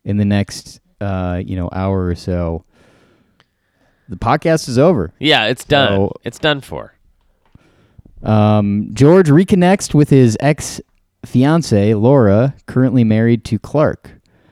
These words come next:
Speaker 1: Uh, once his physician tells him the leukemia is in remission, George decides he wants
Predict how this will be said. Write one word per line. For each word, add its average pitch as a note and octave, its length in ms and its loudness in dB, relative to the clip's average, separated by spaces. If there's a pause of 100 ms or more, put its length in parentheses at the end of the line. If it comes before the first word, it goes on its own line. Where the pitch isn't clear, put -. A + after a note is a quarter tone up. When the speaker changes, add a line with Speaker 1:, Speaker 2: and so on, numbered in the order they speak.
(420)
Speaker 1:
Uh, F#2+ 140 -2
once G#2 260 -2
his G#2+ 220 -4
physician G#2+ 540 -2
tells G#2+ 340 -2
him G#2 320 0
the G#2+ 80 -6
leukemia G#2+ 540 -2
is G2 140 -2
in G2+ 140 -2
remission, B2+ 440 0
George G#2+ 320 2
decides G2 440 -2
he G2+ 100 -4
wants F#2 480 -4